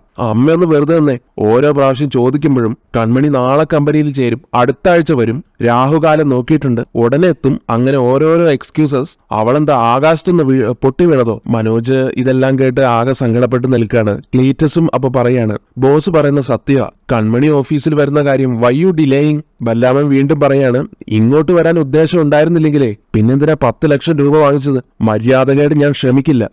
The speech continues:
ഉടനെ മനോജ് പറയുന്നുണ്ട്, "സർ, ഞാൻ അവളെ എത്രയും പെട്ടെന്ന് കൊണ്ടുവന്നോളാം. ഇതുവരെ അവൾ ഇവിടെ വരേണ്ടത് എന്റെ ആവശ്യമായിരുന്നു. എങ്കിൽ ഇനി മുതൽ അത് നിന്റെ ആവശ്യമാ. അവൾ ഇവിടെ ജോയിൻ ചെയ്തില്ലെങ്കിലേ നീ പുറത്താ." എന്നിങ്ങനെ മുന്നറിയിപ്പ് കൊടുക്കുന്നുണ്ട് ബലരാമൻ. അതേസമയം സുമിത്രയും ഓർമ്മപ്പെടുത്തുന്നുണ്ട്,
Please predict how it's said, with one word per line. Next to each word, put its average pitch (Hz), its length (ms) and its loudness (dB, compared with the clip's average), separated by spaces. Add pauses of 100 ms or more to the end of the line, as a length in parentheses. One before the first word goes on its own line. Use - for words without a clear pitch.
(140)
ഉടനെ 113 300 0
മനോജ് 123 400 0
പറയുന്നുണ്ട്, 123 500 0
"സർ, 120 300 -2
ഞാൻ 113 280 -2
അവളെ 127 200 0
എത്രയും 139 380 -2
പെട്ടെന്ന് 139 260 0
കൊണ്ടുവന്നോളാം. 123 640 0 (140)
ഇതുവരെ 143 480 0
അവൾ 139 220 2
ഇവിടെ 139 180 2
വരേണ്ടത് 131 400 0
എന്റെ 120 260 0
ആവശ്യമായിരുന്നു. 117 560 0 (200)
എങ്കിൽ 110 280 2
ഇനി 120 160 2
മുതൽ 131 280 0
അത് 113 320 0
നിന്റെ 117 280 2
ആവശ്യമാ. 123 380 0 (220)
അവൾ 104 300 -2
ഇവിടെ 123 180 0
ജോയിൻ 127 400 2
ചെയ്തില്ലെങ്കിലേ 143 580 0 (120)
നീ 107 320 0
പുറത്താ." 120 420 0 (180)
എന്നിങ്ങനെ 120 300 2
മുന്നറിയിപ്പ് 131 520 2
കൊടുക്കുന്നുണ്ട് 127 560 0
ബലരാമൻ. 104 540 -2 (180)
അതേസമയം 123 600 0
സുമിത്രയും 139 560 0
ഓർമ്മപ്പെടുത്തുന്നുണ്ട്, 131 840 0